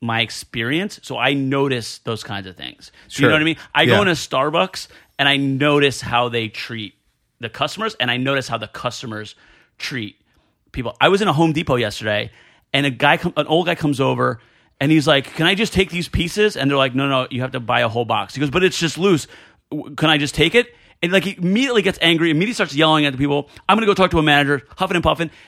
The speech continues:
Speaker 1: And the Home Depot employee turns to me and goes, "All day long, this is what we have to deal with."
Speaker 2: Wow.
Speaker 1: And it's like, no one knows how to fucking act. But that's,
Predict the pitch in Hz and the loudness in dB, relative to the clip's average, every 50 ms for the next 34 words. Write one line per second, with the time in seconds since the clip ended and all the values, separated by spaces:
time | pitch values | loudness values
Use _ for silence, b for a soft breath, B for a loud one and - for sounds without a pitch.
0 | b b _ - 160 165 160 156 - - - - - - 143 151 151 185 185 165 | b b _ 0 0 0 0 -2 -6 -12 -18 -20 -6 -2 0 2 2 2 2 0
1 | 180 185 160 170 170 160 151 143 135 - - 156 156 151 147 - 151 160 139 143 | -2 -2 0 0 2 2 2 0 -2 -2 -2 -2 -2 -2 -2 -2 -4 -4 -4 -4
2 | 143 139 131 127 123 - - 127 127 135 123 139 135 131 127 127 123 113 - - | -4 -4 -4 -6 -8 -8 -6 -4 -2 -2 -2 -2 -2 -2 -2 -2 -4 -4 -8 -10
3 | 113 104 110 107 113 117 110 110 107 107 - 107 107 131 131 117 113 110 110 107 | -12 -12 -12 -10 -10 -8 -6 -6 -8 -10 -10 -10 -8 -6 -6 -6 -6 -6 -4 -4
4 | 107 113 120 120 110 170 180 196 202 175 170 170 170 185 202 202 202 214 202 185 | -4 -2 -2 -2 0 0 0 2 0 0 0 2 2 4 4 4 2 0 0 0
5 | 180 175 170 170 160 147 - - - _ - 160 156 - - 170 165 156 - - | -2 -2 -2 -4 -8 -8 -10 -14 -8 _ -2 -2 -2 -2 -4 -4 -2 -4 -4 -8
6 | _ _ - 143 160 143 - - - - - - - b b b b b b b | _ _ 0 0 0 0 -2 -4 -12 -18 -18 -20 -20 b b b b b b b
7 | b _ - 147 - - 190 214 - - - - | b _ -8 -2 2 4 4 4 2 -2 -8 -12